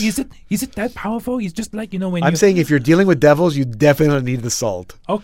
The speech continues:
Speaker 1: <laughs>
Speaker 2: Don't just go with water. You need
Speaker 1: Okay.
Speaker 2: the salt. Yeah, salt, yeah.
Speaker 1: So is it the, about the power, or is it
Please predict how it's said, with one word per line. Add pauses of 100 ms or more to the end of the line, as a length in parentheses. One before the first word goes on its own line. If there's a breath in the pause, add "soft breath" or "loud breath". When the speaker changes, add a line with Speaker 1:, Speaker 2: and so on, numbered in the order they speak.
Speaker 1:
<laughs>
Speaker 2:
Don't
just
go
with
water.
You
need
Speaker 1:
Okay.
Speaker 2:
the
salt.
Yeah,
salt,
yeah. (240)
Speaker 1:
So
is
it
the,
about
the
power,
or
is
it